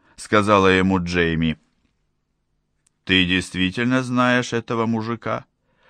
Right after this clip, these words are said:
спросила Карли. "Он выглядит малость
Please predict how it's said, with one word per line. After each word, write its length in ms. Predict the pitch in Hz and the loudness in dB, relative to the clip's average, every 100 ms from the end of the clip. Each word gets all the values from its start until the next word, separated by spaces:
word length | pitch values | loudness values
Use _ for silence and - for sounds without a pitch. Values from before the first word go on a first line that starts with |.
| _ - | _ -20
спросила 520 | - 107 104 104 98 | -2 0 0 0 0
Карли. 480 | - 95 92 95 - _ _ _ _ _ _ - | 0 -4 -4 -10 -16 _ _ _ _ _ _ 0
"Он 240 | 160 170 | 0 2
выглядит 580 | 180 175 180 170 175 165 | 2 0 -2 0 -2 0
малость 840 | 156 151 151 151 156 - - - | 2 6 6 6 2 -2 -10 -14